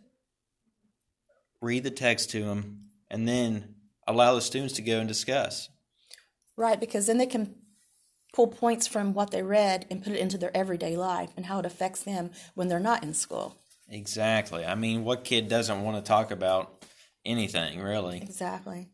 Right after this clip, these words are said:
Speaker 1: I mean, there may be some shy ones, but if you get 'em in a small group, hopefully they come out of that shell and they're able to discuss what they just learned about.
Speaker 2: Right. It's interrelationships through play of the real world.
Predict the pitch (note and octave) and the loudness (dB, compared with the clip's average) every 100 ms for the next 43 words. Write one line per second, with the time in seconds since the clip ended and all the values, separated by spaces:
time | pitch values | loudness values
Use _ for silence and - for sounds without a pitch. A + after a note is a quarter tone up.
0 | G2 G2+ A2 A2+ A#2 A#2 A#2 A2+ A2 G#2 | -8 -4 0 2 2 2 0 0 -4 -2
1 | - A#2 A#2 F#2+ F#2+ G2 - F2 - _ | 2 6 6 4 -4 -8 -10 -12 -14 _
2 | _ _ _ _ _ _ - A2 - A2 | _ _ _ _ _ _ -8 -6 -4 -2
3 | A#2 A#2+ A2+ G2 G2 A2+ A2 G#2+ A#2+ A2+ | 0 0 0 0 -2 2 2 2 -2 -2
4 | - A#2+ A#2 - A2 G2 G2+ G#2+ A2 A2+ | -2 -4 -4 -4 -2 -2 -2 0 2 2
5 | G#2+ G2+ G2+ - A2+ G#2 G2 G2 F#2+ - | 2 0 2 2 4 4 2 -2 -2 0
6 | A2+ A2 G2 - G2 G2+ - C#3 - A2+ | -2 -4 -6 -2 -4 -4 -6 -6 -4 -4
7 | - B2 B2 - G#2+ F#2 G2+ F#2 - _ | 0 4 4 2 -4 -2 -4 -4 -12 _
8 | - A#2 G#2 A#2+ B2+ C#3 F#2 - - - | -4 -2 -2 0 -2 0 -2 -2 -4 -6
9 | - _ _ - G#3 F#3+ - G3 A3 A3+ | -16 _ _ -6 0 0 0 0 2 2
10 | G#3+ G3+ G3+ - F3 - E3 - - F#3 | 4 4 4 2 -4 -4 -6 -6 -6 -8
11 | - F3+ E3+ E3+ F3 F3 G3 - - - | -4 0 0 0 -2 -2 -4 -6 -8 -10
12 | F3+ | -12